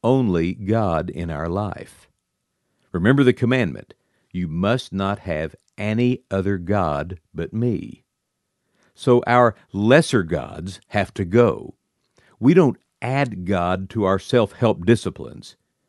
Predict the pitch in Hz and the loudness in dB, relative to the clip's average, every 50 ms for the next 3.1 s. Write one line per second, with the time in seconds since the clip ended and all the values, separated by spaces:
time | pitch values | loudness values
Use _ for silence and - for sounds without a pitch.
0 | _ _ _ _ _ - 113 120 139 131 98 107 110 101 117 110 92 90 92 98 | _ _ _ _ _ 2 4 4 4 4 4 2 2 2 2 0 -2 0 2 4
1 | 98 104 113 117 104 101 90 110 131 127 98 71 60 67 87 90 - _ _ _ | 4 6 6 4 4 4 4 4 4 4 4 2 0 -4 -8 -10 -10 _ _ _
2 | _ _ _ _ _ _ _ _ - 113 110 120 131 127 127 127 113 101 131 120 | _ _ _ _ _ _ _ _ -2 0 0 2 2 4 4 4 4 2 0 -2
3 | - | -4